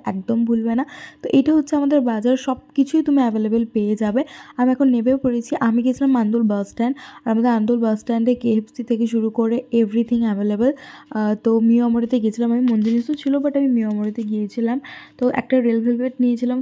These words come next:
ফার্স্ট, এটা রাত্রে আজকে সেলিব্রেশন করার জন্য মিডনাইটে। আর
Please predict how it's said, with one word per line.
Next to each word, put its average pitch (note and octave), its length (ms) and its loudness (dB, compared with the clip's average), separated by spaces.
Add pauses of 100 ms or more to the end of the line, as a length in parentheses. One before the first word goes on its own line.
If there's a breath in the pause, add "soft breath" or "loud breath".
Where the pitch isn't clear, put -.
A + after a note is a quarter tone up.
ফার্স্ট, B3 320 -2
এটা B3+ 160 -2 (320)
রাত্রে A3 280 -6 (120)
আজকে A3 200 -6 (100)
সেলিব্রেশন G#3 500 -6 (100)
করার G#3 320 -4
জন্য G#3+ 200 -4 (580 loud breath)
মিডনাইটে। A3 500 0
আর C#4+ 60 0